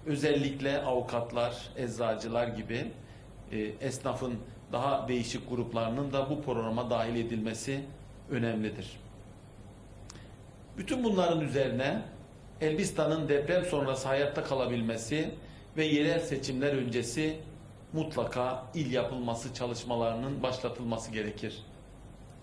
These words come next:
Zira Elbistan nüfusu yüz binin üzerinde, çevresiyle iki yüz elli bine yakın nüfusa sahiptir.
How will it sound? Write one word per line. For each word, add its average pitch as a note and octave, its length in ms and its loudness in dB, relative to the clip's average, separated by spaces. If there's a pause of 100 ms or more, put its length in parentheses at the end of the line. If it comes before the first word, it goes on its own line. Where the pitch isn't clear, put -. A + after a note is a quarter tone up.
(880)
Zira D3+ 580 4 (680)
Elbistan F3+ 560 4
nüfusu C#3+ 760 2 (380)
yüz D3+ 240 0
binin D3 240 4
üzerinde, A#2+ 680 2
çevresiyle C#3 680 2
iki C3+ 200 -2
yüz B2+ 120 0
elli C3+ 260 4
bine B2 120 2
yakın B2 420 0
nüfusa A#2+ 360 -4
sahiptir. G#2+ 600 -2